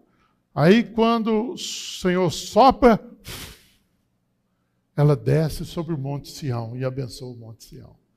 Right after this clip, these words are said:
Gera vida. Assim é a assembleia. Quando nós nos reunimos, unidos num só propósito, o Senhor sopra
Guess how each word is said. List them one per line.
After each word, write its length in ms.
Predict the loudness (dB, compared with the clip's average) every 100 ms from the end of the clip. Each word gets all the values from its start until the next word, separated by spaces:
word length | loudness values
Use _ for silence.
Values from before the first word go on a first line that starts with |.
| _ _
Gera 340 | -10 -4 -4 -6
vida. 560 | -8 -6 -6 -6 -14 -16 _ _ _ _ _ _ _ _ _
Assim 640 | -6 -4 -4 -2 0 2
é 60 | 2
a 80 | 2
assembleia. 680 | 0 0 0 2 2 2 -2
Quando 340 | -4 -2 -2
nós 400 | -2 -2 -2 -4
nos 300 | -4 -6 -2
reunimos, 840 | -2 -2 -2 -2 -4 -6 -14 -20 _ _ _ _ _ _ _ _ _ _ _ _ _ _ _ _ _ _ _ _ _ _
unidos 1040 | 0 4 6 4 2 -6 -6 -16 -20 -20 _
num 300 | -6 -4 -4
só 260 | -6 -6 -8
propósito, 880 | -6 -10 -8 -8 -8 -16 -20 _ _ _ _ _ _ _ _ _ _ _
o 60 |
Senhor 320 | -8 -6 -6 -8
sopra 720 | -14 -10 -8 -6 -8 -8